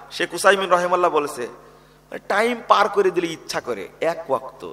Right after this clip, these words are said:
এক ওয়াক্ত মুতাআম্মিদান, এক ওয়াক্ত সালাতে টাইম পার করে দিলে ইচ্ছা করে নামাজ পড়লো না।" ফাহুয়া কাফের, সে কি? কাফের। এটা আমার কথা বললাম না,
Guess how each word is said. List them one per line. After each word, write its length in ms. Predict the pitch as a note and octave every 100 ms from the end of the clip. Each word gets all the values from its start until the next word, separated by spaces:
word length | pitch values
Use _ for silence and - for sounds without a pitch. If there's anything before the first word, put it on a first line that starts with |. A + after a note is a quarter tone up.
| -
এক 320 | C3+ E3 - C3+
ওয়াক্ত 480 | A#2+ - - F#2 - -
মুতাআম্মিদান, 880 | G#2+ B2+ C#3 G2+ A2+ G#2 G2+ F#2 F#2 - - - _ _ _ _
এক 280 | - D3+ - F#3
ওয়াক্ত 320 | G3+ G#3 G3+
সালাতে 460 | G3 F3 F3+ F3 E3 -
টাইম 280 | D#3+ E3 D#3
পার 180 | D3 D3
করে 180 | D3 C#3+
দিলে 140 | C3 D#3+
ইচ্ছা 360 | - - -
করে 120 | D#3
নামাজ 260 | C#3+ C3+ B2+ -
পড়লো 200 | B2 A2
না।" 160 | F#2 - - - - - - -
ফাহুয়া 560 | A2+ A2+ A2+ G#2+ G2+ F#2+ - -
কাফের, 760 | G2 F#2+ F2+ E2+ - F2+ F2 - - _ _ _ _ _ _ _ -
সে 160 | G2
কি? 400 | - A2 A#2+ - - - - _ _ _ - _ _ -
কাফের। 460 | F2+ - - D#2
এটা 200 | - -
আমার 240 | E2+ G2+ G2+ G#2
কথা 180 | -
বললাম 320 | E2 D#2+ C2+ C2+
না, 160 | C2